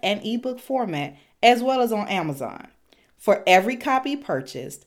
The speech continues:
I'm donating a copy to organizations committed to helping formerly incarcerated individuals re-enter society, particularly those that are interested in starting their own food business.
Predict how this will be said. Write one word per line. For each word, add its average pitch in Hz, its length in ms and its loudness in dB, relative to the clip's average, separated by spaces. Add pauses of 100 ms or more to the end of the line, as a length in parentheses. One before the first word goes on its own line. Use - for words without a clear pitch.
(380)
I'm 220 280 2
donating 220 580 2
a 190 60 -4
copy 180 440 -8
to - 180 -10
organizations 165 800 -4
committed 196 760 -4 (320)
to 165 160 -4
helping 196 400 -2
formerly 208 480 -2
incarcerated 202 680 -4
individuals 165 720 -4
re-enter 208 580 -6
society, 127 800 -8 (340)
particularly 226 560 -2
those 143 400 -2
that 143 120 -4
are - 120 -4
interested 165 560 -8
in 143 120 -8
starting 151 420 -6
their 165 340 -6
own 165 360 -2
food 131 420 -10
business. - 600 -14